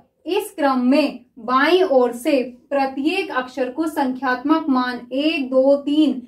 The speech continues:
से चिन्हित किया गया है, तो बाईं तरफ से व्यंजनों की स्थिति के कुल मान का योग है, यानी हमें कुल मान का योग बताना है। अब देखिए, मैं आपको समझाती हूँ student कि इस question में हमें क्या करना है। देखिए, इस question में हमें एक शब्द दिया गया है asteroid, ठीक है, पहले हम उसको लिख लेते हैं। देखिए,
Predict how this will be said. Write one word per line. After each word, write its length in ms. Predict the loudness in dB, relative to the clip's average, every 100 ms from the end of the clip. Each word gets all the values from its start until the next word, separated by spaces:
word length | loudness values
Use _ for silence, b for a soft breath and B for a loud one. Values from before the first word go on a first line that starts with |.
| B B
से 280 | 0 0 2
चिन्हित 500 | 0 2 2 0 -4
किया 260 | 0 0 0
गया 280 | 0 0 0 -2 -2
है, 340 | -2 -2 -8 b b -6
तो 80 | -2
बाईं 360 | 2 4 2
तरफ 240 | 2 -2 -2
से 160 | -2
व्यंजनों 460 | 0 0 -2 0 -2
की 220 | -2 -4
स्थिति 360 | -4 -6 -4 -4
के 140 | -2 -2
कुल 260 | 0 2
मान 280 | 0 -2 -4
का 100 | -4
योग 380 | 0 4 4 2 -4
है, 160 | -2 -2 -4 b b b
यानी 140 | -4 0
हमें 200 | 2 2
कुल 120 | 0
मान 200 | 0 -2
का 80 | 0
योग 320 | 4 4 2
बताना 320 | 0 -4 -12
है। 60 | -10 -4
अब 80 | -2
देखिए, 180 | 2
मैं 80 | 2
आपको 160 | 2 2
समझाती 460 | 4 4 2 -4
हूँ 60 | -8
student 240 | -4 -2
कि 80 | -2
इस 180 | -2 -2
question 360 | -4 -4 -4 -2
में 60 |
हमें 180 | 0 0
क्या 280 | -4 0 0
करना 280 | 0 -8 -8
है। 140 | -2
देखिए, 360 | 0 0 -2 -4 B B B
इस 120 | -4
question 300 | 2 2 2
में 80 | 2
हमें 180 | 4 2
एक 80 | 0
शब्द 240 | 0 0 0
दिया 240 | -2 -4
गया 160 | -4 -2
है 180 | -2 0 -2
asteroid, 640 | 0 2 4 4 2 -6 -16 _ -14
ठीक 100 | -4
है, 120 | -4
पहले 480 | -4 _ -4 0 4
हम 140 | 4
उसको 180 | 4 4
लिख 220 | 4 4
लेते 260 | 2 -2 -4
हैं। 160 | -6 -6
देखिए, 380 | -6 -6 -8